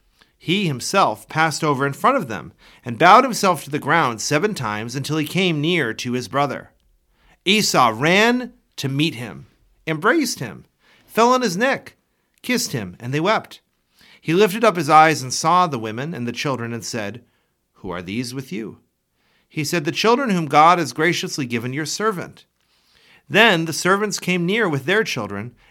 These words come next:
and they bowed themselves. Leah also and her children came near and bowed themselves. After them,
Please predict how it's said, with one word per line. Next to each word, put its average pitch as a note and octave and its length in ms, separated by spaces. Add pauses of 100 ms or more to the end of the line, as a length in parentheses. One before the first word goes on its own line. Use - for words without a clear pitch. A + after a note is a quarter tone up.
and C#3 160
they G#3+ 160
bowed B2+ 320
themselves. D3+ 720 (800)
Leah F#3 320
also B2 580 (220)
and D#3+ 140
her F#3+ 80
children F#3 360
came C3+ 300
near C3+ 220
and A#2+ 120
bowed B2 300
themselves. D3 640
After F#3+ 380
them, B2+ 320